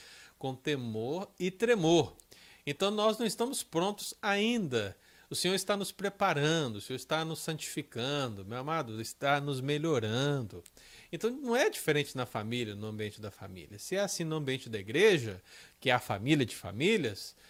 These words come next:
pode ter certeza que também será aqui no ambiente da sua própria família, no seu lar. Agora, meu amado, vamos aqui avançar para uma segunda aplicação desse texto que se encontra aqui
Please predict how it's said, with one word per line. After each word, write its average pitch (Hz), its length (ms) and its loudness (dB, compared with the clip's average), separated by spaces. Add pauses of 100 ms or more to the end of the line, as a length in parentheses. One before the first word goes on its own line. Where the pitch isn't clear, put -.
(160)
pode 208 260 0
ter 226 120 -2
certeza 165 480 -4
que 214 100 -12
também 143 340 -4
será 147 320 0
aqui 147 380 -4 (280)
no 190 220 -2
ambiente 156 440 0
da 151 80 -4
sua 156 180 -6
própria 127 380 -2
família, 151 520 -2
no 104 120 -10
seu - 280 -8
lar. 110 440 -2 (500)
Agora, 226 280 6
meu 240 120 2
amado, 226 240 0
vamos 262 240 -2
aqui 240 180 -2
avançar 190 520 2
para 196 140 -8
uma 208 160 -4
segunda 190 680 6 (320)
aplicação 170 720 4
desse 160 240 2
texto 160 440 4
que - 80 -2
se - 120 4
encontra 175 340 6
aqui 110 320 6